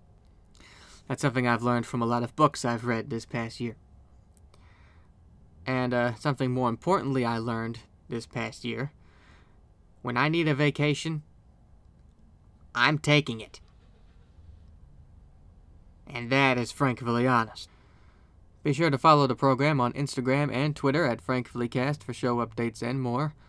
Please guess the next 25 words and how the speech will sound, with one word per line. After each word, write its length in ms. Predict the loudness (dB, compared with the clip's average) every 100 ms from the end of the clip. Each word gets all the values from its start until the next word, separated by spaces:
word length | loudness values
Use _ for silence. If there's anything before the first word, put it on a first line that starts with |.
| -14
And 180 | -6 -2
remember 460 | 0 2 2 0 -2
to 80 |
tune 220 | -2 -2 -2
in 100 | -2
every 240 | -2 -2
Thursday 600 | 0 0 2 0 -2 -2
at 160 | -4 -6
eight 180 | -4 0
A 140 | 0
M 180 | 0 0
on 140 | -2
the 60 | -2
East 280 | -2 -2 -4
Coast, 360 | -2 -2 -6 -10
five 260 | 0 0 0
A 40 |
M 180 | -2 -2
on 120 | -2
the 60 | 0
West 280 | 0 -2 -2
Coast 340 | -4 -4 -12 -20 -20 -20 _
for 180 | -8 -6
new 240 | -2 0
episodes. 600 | 0 -2 -8 -10 -12 -18